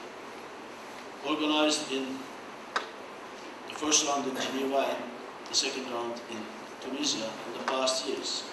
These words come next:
also reflects an increasing public global awareness,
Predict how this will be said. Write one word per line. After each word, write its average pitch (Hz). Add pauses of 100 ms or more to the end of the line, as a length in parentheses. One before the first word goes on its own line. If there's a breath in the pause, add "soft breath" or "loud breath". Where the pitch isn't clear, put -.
(1500)
also 165
reflects 156 (1040)
an 285
increasing 156 (120)
public - (1200)
global 156 (120)
awareness, 139